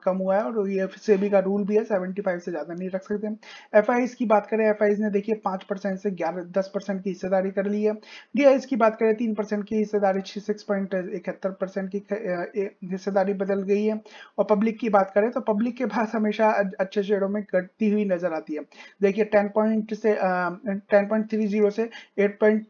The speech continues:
टू सिक्स हो गई है, और इस, इसमें से भी अगर बात करें, टू पॉइंट ज़ीरो थ्री परसेंट की हिस्सेदारी इन न-, नवील, अ, नरोहन ने यहाँ पर ले रखी है। अगर बात करें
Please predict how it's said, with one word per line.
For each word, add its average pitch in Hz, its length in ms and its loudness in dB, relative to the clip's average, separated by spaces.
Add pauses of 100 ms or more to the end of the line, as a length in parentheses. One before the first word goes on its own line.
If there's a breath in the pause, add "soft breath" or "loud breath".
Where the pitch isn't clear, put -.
(120)
टू 254 120 2
सिक्स 247 260 -6
हो 220 80 4
गई 220 120 0
है, 226 60 0
और 233 160 0
इस, 190 280 -2
इसमें 214 320 -2
से 214 120 2
भी 208 120 0
अगर 202 180 2
बात 190 260 0
करें, 202 260 2
टू 202 200 -4
पॉइंट 196 240 -2
ज़ीरो 185 200 -6
थ्री 185 180 -8
परसेंट 185 320 -8
की - 80 -10
हिस्सेदारी 180 360 -6
इन 185 200 -8
न-, 180 340 -10
नवील, 185 460 -4 (320 loud breath)
अ, 190 160 2
नरोहन 202 460 2
ने 202 220 -2
यहाँ 185 200 -4
पर 202 100 2
ले 190 160 -2
रखी 170 240 -8
है। 170 80 -6
अगर 185 140 -4
बात 190 220 -2
करें 202 200 0